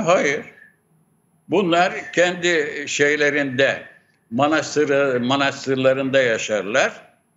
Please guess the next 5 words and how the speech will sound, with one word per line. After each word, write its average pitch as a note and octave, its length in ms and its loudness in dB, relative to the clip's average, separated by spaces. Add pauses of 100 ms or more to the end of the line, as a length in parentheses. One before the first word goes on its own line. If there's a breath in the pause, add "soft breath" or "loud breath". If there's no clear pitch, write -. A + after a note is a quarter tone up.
(600 soft breath)
Efendim, C#3+ 480 2
söylemesi D3 760 -2
ayıp, C#3+ 320 -2 (680)
bağları D3 680 2
vardır. C3 600 0